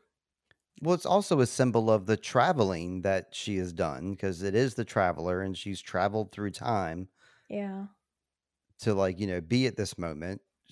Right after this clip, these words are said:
Speaker 1: Her mission failed, but nonetheless, I mean, I was kinda seeing the symbol as, like, a representation of travelers. I didn't see it as a representation <laughs> of her murder. <laughs> But, I mean, I, I, I can't fault you for that perspective.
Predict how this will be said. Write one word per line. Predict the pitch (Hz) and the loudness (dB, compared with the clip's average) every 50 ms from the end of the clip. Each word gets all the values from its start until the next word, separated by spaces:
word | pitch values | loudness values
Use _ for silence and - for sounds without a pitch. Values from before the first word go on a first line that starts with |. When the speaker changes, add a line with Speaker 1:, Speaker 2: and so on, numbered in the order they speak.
| - - | -12 -4
Speaker 1:
Her | 98 117 | -2 0
mission | 113 113 131 135 131 127 110 107 101 | 2 2 2 0 0 -2 -4 -4 -2
failed, | - 123 120 107 90 90 87 82 95 95 101 - _ _ _ _ _ _ _ _ _ _ - - - | 0 2 2 2 2 2 0 -2 -4 -6 -10 -14 _ _ _ _ _ _ _ _ _ _ -20 -4 -2
but | - 117 110 | 0 2 4
nonetheless, | 120 135 135 123 107 107 101 110 120 120 101 90 90 - - - | 4 4 4 4 4 4 4 6 6 6 6 4 2 -2 -6 -8
I | 80 | -6
mean, | 92 95 92 85 | -6 -4 -4 0
I | 85 107 | 2 2
was | 117 110 95 - | 4 2 2 0
kinda | - 98 90 90 82 | -2 -4 -4 -4 -6
seeing | - - 98 92 | -8 -8 -6 -6
the | 90 87 | -6 -8
symbol | - - 101 95 87 85 87 87 | -6 -6 -6 -6 -4 -4 -4 -4
as, | 85 82 | -4 -4
like, | 90 87 85 87 | -4 -4 -4 -4
a | 85 | -4
representation | 85 87 87 - 98 87 82 87 87 90 90 90 - - 85 82 82 | -2 -4 -4 -4 -6 -6 -6 -8 -6 -6 -6 -6 -6 -8 -8 -2 0
of | 104 117 104 - - | 2 2 2 0 -6
travelers. | - - 80 76 76 76 - 73 76 78 71 73 78 - - - - _ _ _ _ _ _ _ _ _ _ _ _ _ _ - | -10 -6 -4 -4 -4 -4 -6 -8 -8 -8 -8 -10 -14 -16 -18 -20 -20 _ _ _ _ _ _ _ _ _ _ _ _ _ _ -8
I | - 95 | -6 -4
didn't | 98 98 90 90 - | -4 -4 -6 -8 -10
see | - - | -10 -8
it | 98 90 | -6 -6
as | 82 82 | -6 -4
a | 85 | -4
representation | 90 85 - 95 87 - 87 85 - 90 90 - - 127 | -4 -4 -4 -6 -8 -8 -10 -8 -6 -6 -6 -4 -2 -2
<laughs> | 120 - | -2 -2
of | 180 - | -2 -4
her | - - - 220 185 | -2 0 0 0 0
murder. | 185 - 156 - 160 156 117 - 160 135 127 - - _ - | 0 -2 -2 0 2 2 2 2 -2 -2 -4 -6 -6 _ -8
<laughs> | 165 165 156 - - - - - 151 - - _ - 135 143 135 120 - - | -6 -6 -6 -8 -10 -10 -4 -4 -4 -4 -4 _ -14 -14 -12 -12 -12 -4 4
But, | 110 110 104 107 | 6 6 6 6
I | 110 | 6
mean, | 110 113 107 98 | 4 2 0 0
I, | 101 101 92 - - | -2 -4 -4 -2 -2
I, | 98 101 - - - | -2 -2 0 -2 -4
I | 95 | -4
can't | - - 113 98 - - | -2 0 -2 -2 0 0
fault | 104 98 110 92 | 0 2 2 0
you | 92 92 87 | 0 -4 -6
for | - 92 90 | -4 -2 -2
that | 87 85 - _ | -2 -2 -4 _
perspective. | - 95 - - 98 95 90 - 95 98 95 - | -8 -8 -4 -2 -2 -2 -2 -2 -4 -6 -6 -10